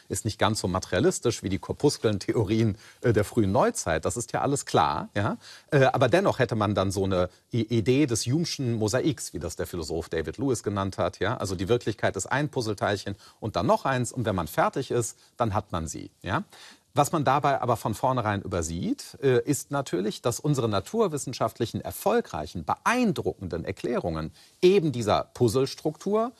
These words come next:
selber ja schon Dinge in Anspruch nehmen, die naturwissenschaftlich nicht erklärbar sind. Zum Beispiel,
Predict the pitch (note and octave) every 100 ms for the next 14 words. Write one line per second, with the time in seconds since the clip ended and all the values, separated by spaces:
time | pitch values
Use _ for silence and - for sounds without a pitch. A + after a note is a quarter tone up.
0 | - _ - F2+ D3 - C4 C#3 F2 E2
1 | D#2 - F2+ F2+ G#2+ G#2+ G#2+ A#2 B2 D3
2 | C3+ C3 - A#3+ D4 - _ E3+ D3+ -
3 | F3+ D3 C#3+ C3+ B2+ - B2 A2+ - A#2
4 | - A3+ G2 - D#2 - A#2 F#2 E2+ -
5 | - D#3